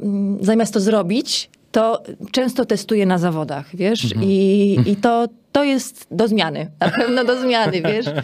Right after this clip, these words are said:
Speaker 2: <laughs>
Speaker 1: I, i może wtedy uda mi się po prostu wypracować, y, jakiś sposób, coś odkryję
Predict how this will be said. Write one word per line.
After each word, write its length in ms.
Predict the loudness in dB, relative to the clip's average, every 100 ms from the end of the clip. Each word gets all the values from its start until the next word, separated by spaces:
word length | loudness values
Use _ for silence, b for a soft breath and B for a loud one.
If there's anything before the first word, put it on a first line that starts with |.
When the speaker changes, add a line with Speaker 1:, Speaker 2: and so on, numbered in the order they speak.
| -6
Speaker 2:
<laughs> 260 | -10 -10 -6
Speaker 1:
I, 40 | -4 0
i 40 |
może 200 | 0 2
wtedy 240 | 0 0 0
uda 180 | 0 0
mi 100 | 0
się 100 | -2
po 100 | -4
prostu 300 | -4 -4 -2
wypracować, 920 | -2 -2 -2 -2 -2 -4 -6 -6 -4 -4 -4 -6 -8 -8 -8 -8
y, 40 |
jakiś 220 | -8 -8 -8
sposób, 580 | -2 -2 0 -2 -4 -8 -6
coś 220 | -2 -2
odkryję 640 | -4 -2 0 2 2 0